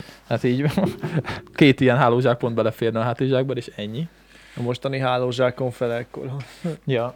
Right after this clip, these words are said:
Speaker 1: összehasonlításképpen itt van a, ja, ebben van benne a, megfogod, Léci? Kicsit pakolásszunk már akkor. Ebben van benne a kibuskiltem is, meg a pehely hálózsákom is. Nézzük, hogy
Speaker 2: De súlyra amúgy tök, tök könnyű.
Speaker 1: azt hiszem egy egész két tized kiló talán.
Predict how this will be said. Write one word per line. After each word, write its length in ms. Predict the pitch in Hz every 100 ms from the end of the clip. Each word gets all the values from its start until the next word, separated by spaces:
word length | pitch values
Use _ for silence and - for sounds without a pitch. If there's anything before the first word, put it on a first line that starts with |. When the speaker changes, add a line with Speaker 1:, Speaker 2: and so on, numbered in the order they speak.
| -
Speaker 1:
összehasonlításképpen 1200 | 151 139 - 131 123 139 135 131 - 143 135 147
itt 140 | 139 131
van 140 | 127 117
a, 280 | 117 120 - _ _ _ _ _ _ _ -
ja, 160 | 147
ebben 180 | 151 135
van 160 | 120 123
benne 300 | 120 117 110
a, 140 | 110 127
megfogod, 280 | 123 151 151
Léci? 260 | 127 - 147 - _ _ - - _ _ -
Kicsit 200 | 147 131
pakolásszunk 540 | - - 127 127 - 135
már 140 | 131
akkor. 280 | 135 - 139
Ebben 180 | 135 123
van 160 | 123
benne 320 | 127 123 117 110
a 100 | 117 120 _ _ - - - - - - _ _ _ -
kibuskiltem 760 | - 143 147 - 160 156 165 180
is, 160 | 170
meg 200 | 143 127
a 80 | 120
pehely 360 | 120 135 139 139
hálózsákom 680 | 143 143 147 160 165 165
is. 100 | 160
Nézzük, 300 | - 135 135
hogy 220 | - 127 -
Speaker 2:
De 80 | 185
súlyra 360 | - 143 120
amúgy 240 | 117 127 127
tök, 260 | 135 123
tök 180 | - 127
könnyű. 360 | - 117 117 120
Speaker 1:
azt 260 | 110 240 180
hiszem 180 | - 151
egy 160 | 147
egész 240 | 139 139 -
két 180 | 135
tized 280 | - 147 151
kiló 260 | - 151 151
talán. 420 | 139 104 110 131